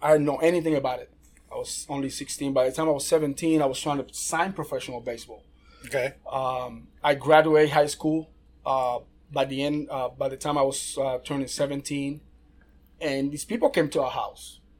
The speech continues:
Speaker 1: with the coach, and, and so my father was, like, super happy 'cause my father was like, "Oh my God, he's gonna sign."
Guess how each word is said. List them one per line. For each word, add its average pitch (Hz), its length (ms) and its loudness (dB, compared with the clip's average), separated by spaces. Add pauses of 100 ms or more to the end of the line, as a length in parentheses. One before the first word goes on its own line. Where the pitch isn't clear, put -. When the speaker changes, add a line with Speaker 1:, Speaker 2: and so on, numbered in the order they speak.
(420)
Speaker 1:
with 147 160 -2
the 143 60 -4
coach, - 580 -4 (680)
and, 139 420 -6
and 139 360 -6
so 147 140 0
my 139 120 -2
father - 300 6
was, 156 160 -2
like, 131 140 0
super - 440 -2
happy 208 300 6
'cause 139 140 -6
my 139 120 -4
father 170 220 2
was 160 120 0
like, - 120 0
"Oh 190 300 -2
my - 80 -20 (140)
God, 240 280 6
he's 151 140 -6
gonna 139 180 -8
sign." 269 640 2